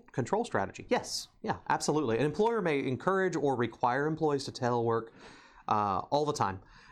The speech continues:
uh, including based on timely information about public health author-, from public health authorities about pandemics, emergencies, or other conditions. Telework can also be a reasonable accommodation,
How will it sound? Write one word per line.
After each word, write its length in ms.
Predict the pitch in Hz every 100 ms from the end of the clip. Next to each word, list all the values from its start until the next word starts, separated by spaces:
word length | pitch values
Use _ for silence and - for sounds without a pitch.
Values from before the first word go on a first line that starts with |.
| -
uh, 140 | 110 117
including 480 | 127 - 214 202
based 300 | 165 156 151
on 140 | 139 123
timely 340 | 135 127 127
information 460 | 117 117 110 107 110
about 200 | 98 95
public 280 | 110 104 -
health 240 | 170 165
author-, 420 | 143 147 143 131
from 160 | 127 110
public 300 | 131 127 117
health 180 | 139 131
authorities 500 | 139 127 120 113 113
about 320 | 98 92 -
pandemics, 680 | 101 98 131 127 120 - - _ _ _
emergencies, 760 | 101 110 120 107 - 113 110 107
or 180 | 110 107
other 180 | 101
conditions. 560 | 95 - 104 104 95 - - - - _
Telework 560 | 202 247 214 170 - -
can 140 | 156
also 440 | - 185 254 247 208
be 160 | 170
a 60 | 139
reasonable 440 | 139 147 143 127
accommodation, 840 | 113 - 117 107 127 143 120 107